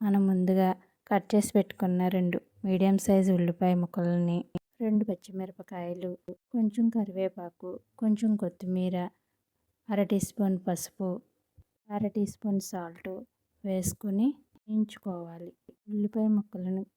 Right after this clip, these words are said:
కొంచెం గోల్డెన్ కలర్ వచ్చే వరకు ఫ్రై చేసుకోవాలి. ఉల్లిపాయ ముక్కలు అన్నీ బాగా వేగిన తర్వాత అర టీ స్పూన్ ధనియాల పౌడరు, అర టీ స్పూన్ అల్లం వెల్లుల్లి పేస్ట్ వేసుకొని ఫ్రై చేసుకోవాలి. అల్లం వెల్లుల్లి పేస్ట్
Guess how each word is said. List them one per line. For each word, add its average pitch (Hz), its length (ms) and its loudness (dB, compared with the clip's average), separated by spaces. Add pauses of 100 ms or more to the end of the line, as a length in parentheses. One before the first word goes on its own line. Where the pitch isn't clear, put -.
(100)
కొంచెం 202 380 -4
గోల్డెన్ 190 540 -2
కలర్ 190 360 -2
వచ్చే 185 280 -6
వరకు 185 380 -4 (540)
ఫ్రై 190 220 -2 (120)
చేసుకోవాలి. 175 800 -4 (100)
ఉల్లిపాయ 202 340 2
ముక్కలు 220 360 4
అన్నీ 180 320 2 (120)
బాగా 180 300 4
వేగిన 190 400 2 (100)
తర్వాత 175 360 -2 (440)
అర 196 160 4
టీ 196 140 4 (120)
స్పూన్ 190 340 2
ధనియాల 180 380 4 (100)
పౌడరు, 180 380 2 (440)
అర 196 100 4 (100)
టీ 190 100 4
స్పూన్ 196 340 2 (140)
అల్లం 185 360 4
వెల్లుల్లి 185 460 4
పేస్ట్ 175 320 4 (140)
వేసుకొని 185 560 2 (420)
ఫ్రై 185 160 4 (180)
చేసుకోవాలి. 170 760 2 (400)
అల్లం 196 320 6 (100)
వెల్లుల్లి 185 440 6
పేస్ట్ 180 300 4